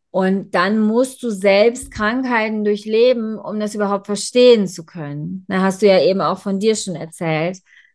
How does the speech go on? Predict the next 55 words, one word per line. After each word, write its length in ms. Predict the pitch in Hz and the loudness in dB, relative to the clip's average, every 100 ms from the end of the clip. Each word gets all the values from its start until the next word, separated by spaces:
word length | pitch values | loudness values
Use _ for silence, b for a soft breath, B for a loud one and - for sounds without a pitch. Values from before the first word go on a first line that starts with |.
| _ _ | _ _
dass 160 | 190 | -6
du 80 | 196 | 0
das 160 | 190 190 | 2 4
auch 220 | 185 214 | 4 4
alles, 400 | 170 196 190 - | 2 0 -2 -4
äh, 20 | |
als 640 | 185 180 165 185 185 - _ | -2 0 0 -2 -6 -16 _
Kind 260 | 233 226 | 0 0
schon 200 | 214 202 | -4 -6
erlebt 400 | 180 202 214 208 | -4 0 0 -2
hast, 360 | 208 196 - - | -6 -6 -12 -20
Krankheiten 640 | - 196 202 214 202 196 196 | -6 -4 -2 -2 -2 -2 -4
und 140 | 190 | -6
so 100 | 202 | -6
weiter. 300 | 185 190 202 | -2 -2 -2
Das 160 | 190 190 | -4 -4
hat 160 | 196 190 | -6 -6
dich 120 | 185 | -6
dann 180 | 185 185 | -4 -2
ja 140 | 135 | -2
auch 60 | 190 | -4
auf 140 | 185 | -6
den 220 | 202 196 | -6 -4
Weg 200 | 190 185 | -4 -2
der 120 | 196 190 | -4 -4
Medizin, 840 | 190 190 190 - 220 214 214 208 B B B _ _ | -6 -8 -10 -6 -2 0 0 -4 B B B _ _
äh, 320 | - 196 202 | -2 2 2
gebracht. 880 | 202 190 196 214 220 220 - - - b b _ - | 2 2 4 4 4 2 -2 -14 -20 b b _ -6
Und 520 | 202 202 202 208 220 | -2 -2 -6 -8 0
genau 280 | 208 196 208 | 2 4 4
das 180 | 214 | 2
ist 280 | - 226 220 | 0 -2 -2
es. 160 | 180 165 | -8 -6
Daran 300 | 175 180 190 | -6 -4 -4
kann 120 | 185 | -4
man 100 | 185 | -4
ja 100 | 185 | -6
zum 140 | 208 | -6
Beispiel 320 | 185 185 185 180 | -4 -4 0 -2
erkennen, 340 | 196 185 185 | -2 -4 -2
das 140 | 180 | -4
ist 140 | 190 185 | -4 -4
deine 280 | 175 185 185 | -2 -2 -6
Bestimmung, 840 | 185 - 262 226 160 143 151 165 | -8 4 6 6 0 -6 -10 -10
ne? 240 | 175 196 240 | -4 0 2
<laughs> 60 | |
Weil 200 | 214 214 | 4 2
du 100 | 208 | 0
das 220 | 208 208 | 0 -2
schon 100 | 214 | -4
als 220 | 196 196 - | -4 -6 0
Kind 280 | 226 226 | 0 0
so 80 | 226 | 0
erlebt 500 | 202 196 202 214 208 | 2 2 2 0 0
hast, 240 | 226 226 | -2 -2